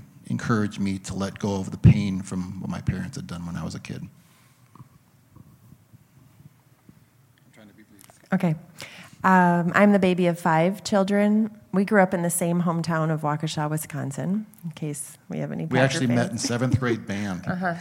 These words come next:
Speaker 2: Seventh grade.
Speaker 1: But didn't start dating until college. That's
Speaker 2: <clears throat> Crazy.
Speaker 1: there's a story there, but I'll
Speaker 2: Yeah,
Speaker 1: tell you
Speaker 2: there's a
Speaker 1: later.
Speaker 2: story there.
Speaker 1: <laughs>
Speaker 2: Um,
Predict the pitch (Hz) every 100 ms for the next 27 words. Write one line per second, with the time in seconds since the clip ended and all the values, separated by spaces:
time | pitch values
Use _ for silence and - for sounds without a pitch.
0 | - - - 196 175 170 165 156 143 139
1 | 160 160 180 160 151 143 135 120 120 110
2 | 107 101 90 85 104 104 - 196 190 202
3 | 185 160 - 165 156 117 160 151 143 131
4 | 123 113 185 185 180 180 180 180 - 180
5 | 165 156 151 165 - 147 165 202 202 185
6 | 175 170